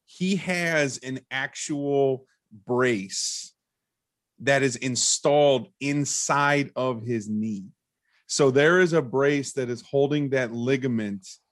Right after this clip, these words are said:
to, I guess it's ki-, the one that connects the kneecap, maybe, 'cause they were talking about how the kneecap moves and whatever he got surgery on is keep.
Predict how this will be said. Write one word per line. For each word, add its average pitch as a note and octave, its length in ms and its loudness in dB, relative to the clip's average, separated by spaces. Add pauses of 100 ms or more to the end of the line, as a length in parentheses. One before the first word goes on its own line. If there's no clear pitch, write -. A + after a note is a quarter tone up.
(340)
to, D3 540 4
I C#3 100 0
guess D3 400 -4
it's C3 160 -4
ki-, - 180 -8
the C3 300 -2
one D3+ 220 2
that C#3+ 140 0
connects C#3+ 360 -2
the C3 100 -8
kneecap, C#3 560 0
maybe, F#3+ 460 0 (380)
'cause C#3+ 120 2
they D3+ 100 4
were C#3+ 180 2
talking D#3+ 480 0
about C3+ 320 -2
how C3+ 160 -2
the B2 100 -6
kneecap C#3 560 -2
moves C3+ 380 -4
and A#2 140 -4
whatever C#3+ 320 -4
he D3 160 -2
got C3+ 200 0
surgery B2+ 540 -4
on A#2+ 160 -4
is G#2+ 100 -10
keep. - 280 -12